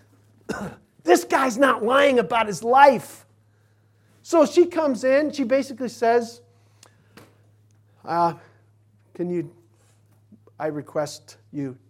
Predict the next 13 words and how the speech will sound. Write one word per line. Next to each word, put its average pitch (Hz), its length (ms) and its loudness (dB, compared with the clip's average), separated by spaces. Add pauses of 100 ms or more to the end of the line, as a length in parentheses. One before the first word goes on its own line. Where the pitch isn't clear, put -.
(120)
your 135 140 -12
marriage 120 440 -20
to - 80 -20
me 123 220 -18
as 113 140 -20
my 113 200 -20 (140)
kinsman. 139 460 -16 (640)
And, 120 260 -20
um, 117 380 -14
I 120 380 -6
totally 139 500 -8 (180)
put - 180 -14
myself 135 600 -12